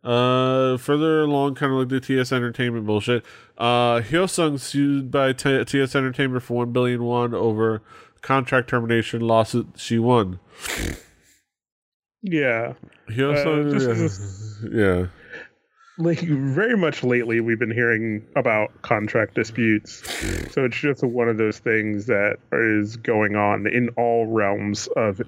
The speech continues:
Speaker 2: entertainment.
Speaker 1: Yeah.
Speaker 2: Um,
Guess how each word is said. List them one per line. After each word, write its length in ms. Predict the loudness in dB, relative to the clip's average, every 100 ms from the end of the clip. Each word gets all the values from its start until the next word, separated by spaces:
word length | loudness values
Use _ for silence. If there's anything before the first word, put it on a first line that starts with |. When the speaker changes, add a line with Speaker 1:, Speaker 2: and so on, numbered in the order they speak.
| -6 -4
Speaker 2:
entertainment. 760 | 0 -2 0 -2 -2 -8 -10 -14 -20 -20 _ -4
Speaker 1:
Yeah. 240 | -4 -2 0
Speaker 2:
Um, 540 | 2 2 0 -4 -16